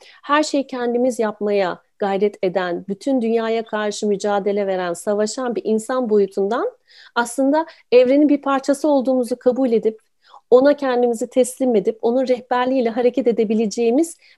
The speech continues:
bir boyuta geçmiş oluyoruz. İşte o zaman her şey çok kolay oluyor. Yani ne kolay oluyor? O rehberliği aldığınız zaman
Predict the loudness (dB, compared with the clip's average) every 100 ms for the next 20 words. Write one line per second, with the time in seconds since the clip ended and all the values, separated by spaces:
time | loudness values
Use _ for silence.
0 | -4 -2 -2 _ -6 0 0 0 2 2
1 | 0 -4 -6 -4 -2 -4 -6 -4 0 0
2 | 2 0 0 -2 -2 -2 -2 -4 -4 -4
3 | 0 2 2 0 -2 -4 -8 _ _ -2
4 | 2 2 2 2 0 0 4 2 2 2
5 | 0 -2 _ 4 4 2 -2 0 -2 -2
6 | -2 -2 -2 -2 -4 -4 -6